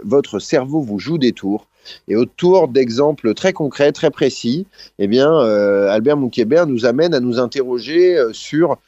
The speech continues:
le problème, euh, qui est bien plus notre cerveau que celui des autres. Et donc, à reprendre un peu le contrôle aussi, euh, sur nos propres, euh, euh, impressions, opinions et, et visions du monde.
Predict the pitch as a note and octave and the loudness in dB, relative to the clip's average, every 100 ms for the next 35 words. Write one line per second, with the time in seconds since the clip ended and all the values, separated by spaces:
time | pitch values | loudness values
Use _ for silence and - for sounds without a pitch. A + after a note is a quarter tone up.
0 | _ _ - B2 B2+ D3 B2+ D#3 F#3+ A#2+ | _ _ 0 0 2 0 2 2 2 -2
1 | F2+ G2 G#2+ - C3 A#2+ B2+ C#3 - F3 | -6 -4 -6 -2 -2 0 0 -2 -2 -6
2 | - C#3 D3+ - B2+ C#3 A#2+ B2 E3+ F3 | -4 -2 0 0 0 2 2 2 2 2
3 | - D3+ D#3+ D3 - B2 C3+ B2 G#2+ B2 | 0 0 0 0 -2 -2 0 -2 -2 -4
4 | E3+ - _ - - - G#2 D3 F3 C3+ | -4 -8 _ -20 -12 -4 0 0 2 2
5 | G#2 C#3 C#3 A#2 F#3 D3 A#2+ E3 C#3 G#2 | 2 2 -2 0 -2 0 -2 0 0 0
6 | C#3+ - E3 E3 C3 A#2 - C#3 F#3 - | -4 -2 2 2 2 -2 -8 -12 -14 -16
7 | _ - G#2 G#2+ - - D3 G#2+ A2 - | _ -4 0 0 -4 -2 0 0 -2 0
8 | D#3 D3+ - A2+ G#2+ G2+ - _ _ G2+ | 0 0 2 4 4 4 0 _ _ -2
9 | G2+ C3+ C#3 - B2+ - C#3 D3+ E3+ D#3+ | 0 2 0 0 -2 0 0 2 4 4
10 | B2 G#2+ C3 B2 C3 C#3 D#3+ E3+ C#3 G2+ | 4 2 -4 0 0 0 -2 0 0 0
11 | A#2 A#2 C3 C3 D3 C#3 B2 A#2 D3 F#3+ | 0 0 -2 -4 -2 0 0 0 -2 -2